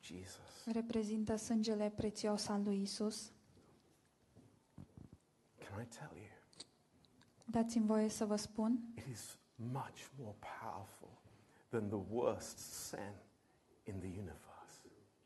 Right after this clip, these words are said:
Speaker 2: Um, este mult mai puternic decât cel mai grav păcat din univers.
Speaker 1: The precious blood of Jesus.
Speaker 2: Sângele prețios al lui Isus.
Speaker 1: And Jesus said,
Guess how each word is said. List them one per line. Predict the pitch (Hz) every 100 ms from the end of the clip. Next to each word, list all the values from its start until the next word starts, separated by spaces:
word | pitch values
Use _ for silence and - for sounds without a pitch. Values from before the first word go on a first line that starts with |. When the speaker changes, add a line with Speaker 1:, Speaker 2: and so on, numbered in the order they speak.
| - _ -
Speaker 2:
Um, | 220 220 226
este | 220 - 233
mult | 226 254 247
mai | 233
puternic | 220 220 214 208 208 208
decât | 202 202 214 214 -
cel | - 233
mai | 226 208 208
grav | 220 208 208 208
păcat | - 214 214 208
din | 208 208
univers. | 208 208 208 196 - - - _ _
Speaker 1:
The | - - -
precious | 135 - 131 - -
blood | 92 95 -
of | -
Jesus. | - - 87 - - - - - - -
Speaker 2:
Sângele | 226 214 226 214
prețios | 214 214 208 220 214 -
al | 208 214
lui | 208
Isus. | 208 - 214 220 - - _ _ - -
Speaker 1:
And | 104
Jesus | 104 139 127 120 -
said, | - - - -